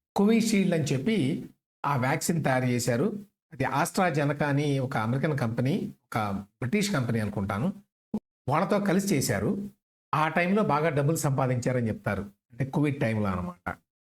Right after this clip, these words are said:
అందువల్ల ఆయన నాలుగో స్థానంలో ఉన్నాడు భారతదేశంలో అత్యంత ధనవంతుల్లో, రెండు లక్షల నలభై ఆరు వేల కోట్లు. ఐదో స్థానంలో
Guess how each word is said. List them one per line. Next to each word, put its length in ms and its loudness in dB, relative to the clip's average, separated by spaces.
అందువల్ల 280 2
ఆయన 200 2
నాలుగో 380 2
స్థానంలో 460 0
ఉన్నాడు 320 0
భారతదేశంలో 680 0
అత్యంత 360 -2
ధనవంతుల్లో, 800 -2
రెండు 240 2
లక్షల 600 0
నలభై 380 2
ఆరు 180 0
వేల 300 2
కోట్లు. 360 -4
ఐదో 260 2
స్థానంలో 760 0